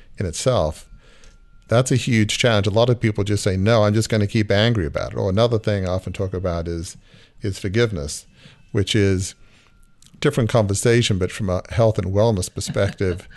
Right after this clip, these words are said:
<laughs> even if you have every right to be bitter at somebody that wronged you objectively,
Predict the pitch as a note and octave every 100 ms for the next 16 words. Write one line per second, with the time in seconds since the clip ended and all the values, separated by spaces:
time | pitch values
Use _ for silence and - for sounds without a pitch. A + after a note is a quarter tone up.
0 | - - - C#3+ D3+ C#3 A#2 A2 A#2 G2
1 | - A2 A#2+ A2+ G#2 A#2 A2+ G2+ F#2+ A2+
2 | G#2+ G#2 - A2 G2+ G2 F#2 - F2+ G2
3 | G#2+ G#2+ A2+ B2 - F2 F#2 F#2 A2 G#2
4 | A2+ A#2+